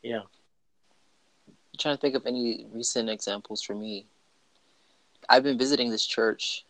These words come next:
Speaker 2: over in Southeast, and every time I go, I'm always just blown away with how kind the people have been to me.
Speaker 1: Mm-hmm.
Speaker 2: Although I'm not even a member. Like, actually, on Sunday, this one lady who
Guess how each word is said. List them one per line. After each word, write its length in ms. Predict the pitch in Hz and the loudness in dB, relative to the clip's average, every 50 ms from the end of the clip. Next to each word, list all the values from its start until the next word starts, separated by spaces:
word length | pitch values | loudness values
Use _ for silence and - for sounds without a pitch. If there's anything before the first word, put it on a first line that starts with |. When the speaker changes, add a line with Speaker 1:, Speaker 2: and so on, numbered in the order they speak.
| - - - | -14 -8 -6
Speaker 2:
over 300 | 123 120 113 110 107 107 | -6 -6 -6 -6 -6 -6
in 100 | 104 104 | -4 -4
Southeast, 600 | - - 107 107 107 - - 110 - - - - - | 0 2 4 4 4 2 -2 -6 -6 -6 -10 -10 -8
and 460 | - 107 101 104 104 104 101 101 98 - _ _ _ _ _ _ _ _ - | -6 -6 -6 -6 -6 -8 -8 -12 -14 -18 _ _ _ _ _ _ _ _ 0
every 140 | - 131 143 | 2 2 4
time 200 | - 156 143 135 | 6 6 6 6
I 100 | 120 107 | 4 4
go, 300 | 101 - 110 110 107 104 | 2 2 2 4 4 4
I'm 140 | 104 107 107 | 4 2 2
always 480 | 104 104 104 104 104 101 101 98 - - _ _ - | 2 2 2 2 0 -2 -6 -8 -10 -12 _ _ -4
just 420 | 113 107 101 92 - - - - - - | -4 -2 -2 -4 -4 -4 -6 -10 -16 -14
blown 340 | 117 - 110 110 110 113 110 | -8 -6 -4 -4 -4 -4 -4
away 440 | 107 101 101 104 98 95 98 - - 98 | -4 -2 -2 -2 -4 -4 -8 -10 -12 -14
with 140 | 101 95 - | -14 -12 -6
how 480 | - 104 98 98 95 95 95 101 104 _ _ _ _ _ _ _ _ _ - | -4 -2 -2 -2 -2 -6 -8 -12 -16 _ _ _ _ _ _ _ _ _ -8
kind 360 | - - 107 110 113 110 104 | 0 2 4 4 4 2 -2
the 80 | 101 95 | -4 -6
people 320 | - 113 107 - 107 107 | -6 -8 -6 -2 -2 -2
have 200 | 110 107 98 - | 0 -2 -4 -4
been 220 | - 104 104 110 | -6 -8 -8 -8
to 120 | - - 139 | -8 -6 -6
me. 240 | 139 139 143 143 139 _ _ _ _ _ - - _ _ - | -6 -6 -6 -8 -12 _ _ _ _ _ -20 -20 _ _ -8
Speaker 1:
Mm-hmm. 220 | 123 117 110 120 | -8 -4 -2 2
Speaker 2:
Although 260 | 117 113 117 117 120 120 | 4 4 4 4 4 2
I'm 80 | 113 117 | 2 4
not 140 | 120 117 113 | 4 4 4
even 120 | 110 107 | 2 -2
a 60 | 107 | -4
member. 400 | 104 104 107 107 107 104 107 107 | -6 -6 -6 -6 -6 -6 -8 -8
Like, 260 | 107 104 101 101 101 - _ _ _ _ _ _ _ _ _ - - - - | -6 -6 -6 -6 -8 -10 _ _ _ _ _ _ _ _ _ -16 -6 6 8
actually, 400 | 135 160 196 - 202 180 151 139 | 10 10 10 8 6 6 8 6
on 120 | 127 123 | 6 2
Sunday, 500 | - - 151 156 165 143 120 110 104 104 104 | 2 2 2 2 2 2 2 2 2 0 -4
this 200 | 110 110 - - | -8 -8 -2 0
one 220 | 123 127 139 135 | 0 2 2 2
lady 420 | 123 120 117 107 107 104 104 101 107 - - - _ _ _ _ _ _ _ _ - - | 0 0 0 -2 -6 -8 -10 -10 -12 -18 -20 -20 _ _ _ _ _ _ _ _ -20 -6
who 540 | - 131 123 113 110 110 107 107 104 107 | -2 0 0 0 0 0 -2 -4 -6 -8